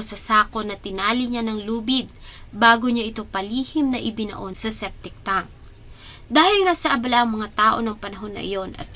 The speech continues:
walang mga taong lumalabas dahil sa pandemya na covid nineteen, ay walang nakakita sa ginawa nitong pagtago sa katawan. Sa kasalukuyan, ayon sa kanya, ay pinag-aaralan na nila ang mga kaso na isasampa laban sa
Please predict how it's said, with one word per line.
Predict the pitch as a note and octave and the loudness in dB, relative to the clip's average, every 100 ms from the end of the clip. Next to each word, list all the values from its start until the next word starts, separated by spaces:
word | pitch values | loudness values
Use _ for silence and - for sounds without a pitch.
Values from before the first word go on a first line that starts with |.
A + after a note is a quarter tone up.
| - - G#3+ | -14 -10 -4
walang | G#3+ G#3+ | -2 0
mga | A3 G#3 G3+ | 0 -2 2
taong | G#3+ G#3+ A3+ G#3+ | 4 4 0 -4
lumalabas | G3 G3+ A3 G#3+ F#3+ - | -4 -4 -2 -2 -4 -6
dahil | F#3+ F#3+ | -6 -6
sa | - G#3 | -6 -8
pandemya | F#3+ G3 F#3 F#3 G3+ F#3+ - - - - - | -8 -8 -8 -6 -4 -4 -8 -16 -16 -14 -2
na | A3 | 0
covid | - B3 A#3+ B3 | 2 0 0 -2
nineteen, | A3 G3+ G#3 - B3 F3+ F3 - - | -2 -4 -6 -6 -6 -6 -12 -6 0
ay | A#3+ | 2
walang | A3+ A3 G#3+ G3+ | 2 0 -2 -4
nakakita | F#3+ F#3+ - G#3+ G3+ | -6 -6 -8 -8 -6
sa | G3+ G#3 | -4 -6
ginawa | F#3 G3 F#3 F#3 | -6 -8 -6 -6
nitong | G3+ G#3+ G3+ | -6 -8 -10
pagtago | F#3 F3+ - F3 F3 E3 | -8 -8 -8 -10 -10 -10
sa | D#3+ - | -8 -8
katawan. | E3 E3+ E3 E3 D#3 - - - - - - - | -10 -14 -12 -12 -12 -14 -12 -12 -12 -14 -12 -8
Sa | - B3 | -2 2
kasalukuyan, | B3 A#3+ A#3+ A3 C4 C#4 B3 G#3+ | 2 2 0 -2 0 4 4 2
ayon | F#3+ G3 A3 | -2 -2 -2
sa | A3 | -2
kanya, | B3 C4+ C4 G3 A3 - - - - | 0 0 0 0 -6 -14 -18 -18 -2
ay | B3+ B3 | -2 0
pinag-aaralan | C4+ B3 A3+ A3 A3+ A3 G#3+ A3 G#3+ | 2 2 2 2 2 2 0 0 0
na | G#3+ | -2
nila | G3+ G3 G3 G3 | -4 -6 -4 -4
ang | G3 F#3+ | -6 -8
mga | F#3 F3+ | -8 -4
kaso | - A#3 A#3 C4+ | 2 2 2 0
na | A#3+ | -2
isasampa | - - A3 A3 A#3+ A3+ A3 F#3+ | -4 -2 -2 0 -2 -4 -4 -6
laban | F3 F3+ G3 | -6 -6 -6
sa | F#3 | -4